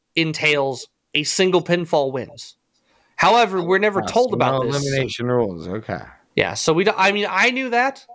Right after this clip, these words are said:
Speaker 1: I, I did know that going in. However, they don't tell you. So if you didn't know the difference,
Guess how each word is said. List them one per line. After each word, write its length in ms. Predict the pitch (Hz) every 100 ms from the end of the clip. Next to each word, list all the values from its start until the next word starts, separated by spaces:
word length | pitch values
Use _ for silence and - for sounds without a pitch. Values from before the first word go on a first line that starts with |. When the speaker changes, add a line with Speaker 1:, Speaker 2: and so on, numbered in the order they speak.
| _
Speaker 1:
I, 200 | - 147 135
I 100 | 139
did 180 | 143 185
know 120 | 175
that 160 | 156
going 260 | 160 147 139
in. 220 | 151 240 - _ - -
However, 340 | - 208 202 190
they 100 | 208
don't 280 | 220 220
tell 280 | - 233 262
you. 260 | 202 131 123
So 220 | - 175
if 120 | 165
you 100 | 214
didn't 260 | 220 254 196
know 400 | 165 165 185 196
the 120 | 160
difference, 640 | 135 175 185 120 101 -